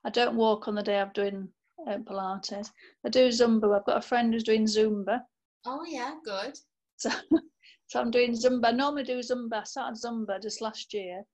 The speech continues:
Speaker 1: That's once a week. That's quite energetic.
Speaker 2: Mm-hmm.
Speaker 1: Um, I used to do Pilates for a little while, um, and then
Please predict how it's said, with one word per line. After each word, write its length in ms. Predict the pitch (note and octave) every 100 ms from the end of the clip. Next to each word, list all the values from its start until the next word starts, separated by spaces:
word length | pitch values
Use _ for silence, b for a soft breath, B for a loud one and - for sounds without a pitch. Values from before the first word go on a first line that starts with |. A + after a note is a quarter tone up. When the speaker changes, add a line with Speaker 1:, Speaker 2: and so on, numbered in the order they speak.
| _ _ _ _
Speaker 1:
That's 240 | A3 A3 A3
once 340 | G#3+ F3+ -
a 60 | F#3+
week. 400 | F#3 A3 - - _ _ _ _ _ _
That's 140 | - -
quite 160 | B3
energetic. 760 | A3+ A3 A3+ - - - - - _ _ _ _ _
Speaker 2:
Mm-hmm. 380 | G3+ G3+ G#3 G#3
Speaker 1:
Um, 460 | G#3+ G#3 G3+ G3+ G3+ _ _ _
I 60 | A#3
used 220 | C4 C#4+
to 40 | -
do 140 | C4
Pilates 500 | C4 C4 B3+ B3+ B3
for 60 | A#3
a 60 |
little 260 | B3 B3+ G3+
while, 460 | F#3+ F3+ F#3 G#3+ A3 _ _ _ _ -
um, 280 | G3+ G3+ G#3
and 100 | G#3+
then 460 | G#3+ G#3+ G#3 G#3